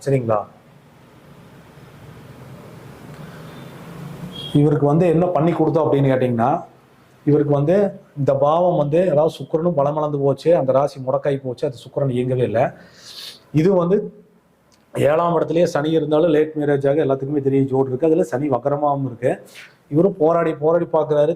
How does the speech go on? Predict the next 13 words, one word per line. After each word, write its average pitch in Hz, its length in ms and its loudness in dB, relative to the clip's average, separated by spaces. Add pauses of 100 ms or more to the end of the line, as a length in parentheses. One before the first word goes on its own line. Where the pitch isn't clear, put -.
திருமணங்கிறது 151 560 0 (400)
கடைசி 143 340 -2
நிமிஷத்துல 160 340 -4 (520)
ஒரு 147 120 4 (260)
கல்யாணம் 160 420 0
வந்து 175 200 -6
பத்திரிக்கை 160 380 -2
அடிச்சு, 160 260 0 (180)
உங்களுக்கு 135 300 -2 (340)
பத்திரிக்கை 165 340 -2
அடிச்ச 156 180 -2 (100)
பிறகு 170 240 2
ஒரு 160 100 2